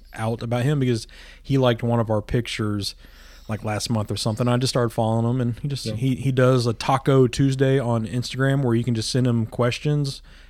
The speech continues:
Speaker 1: and he'll answer 'em. So I'm gonna, that's cool. Um, but, like, I don't know, I was like, "You know what? Screw it. Let me, uh, let me try your cigar out."
Speaker 2: So it's
Speaker 1: And
Speaker 2: not about eating tacos. It's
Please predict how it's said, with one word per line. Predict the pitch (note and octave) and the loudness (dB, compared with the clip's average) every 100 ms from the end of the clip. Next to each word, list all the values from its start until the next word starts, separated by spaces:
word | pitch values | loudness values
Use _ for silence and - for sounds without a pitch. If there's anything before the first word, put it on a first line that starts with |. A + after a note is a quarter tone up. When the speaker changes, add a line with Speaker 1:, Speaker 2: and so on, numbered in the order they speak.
| - | -4
Speaker 1:
and | A#2 | 0
he'll | A2+ | 0
answer | G#2+ B2 D#3+ | 0 0 0
'em. | D#3+ D#3 | 0 0
So | A#2+ | 0
I'm | A2+ | 0
gonna, | A#2+ G#2 G2+ - | 0 0 -4 -8
that's | A#2+ A#2+ | -6 -6
cool. | - B2+ B2 B2 - - - - | -2 2 2 2 -2 -14 -20 -8
Um, | C3+ B2 A2+ A2 - | -2 0 0 -4 -4
but, | E3 | -4
like, | D#3 D#3+ - - - - - - F3 | 0 -2 -4 -16 -20 -20 -20 -12 -4
I | |
don't | C4 | 0
know, | |
I | |
was | A3 | 0
like, | A3 | 0
"You | C#4 | -2
know | D4+ | -6
what? | D#4 - | -6 -10
Screw | - C4 A3 | -4 2 2
it. | - B2+ | 0 -2
Let | F3 | 2
me, | G#3 G3 | 4 4
uh, | |
let | F3 D#3 | 2 0
me | F3+ | 0
try | - E3+ | 2 2
your | E3 | 2
cigar | - B2+ D#3+ C3+ | 0 0 0 0
out." | G2 - | -2 0
Speaker 2:
So | A#2 | 0
it's | A2 A2 | 0 2
Speaker 1:
And | A#2+ | 2
Speaker 2:
not | A#2 | 4
about | A2 G2+ F#2+ | 2 0 0
eating | F#2+ G2+ G2+ | -2 -2 -4
tacos. | F#2 F#2+ - C#2+ C2 | -6 -12 -10 -12 -12
It's | G#2+ | -14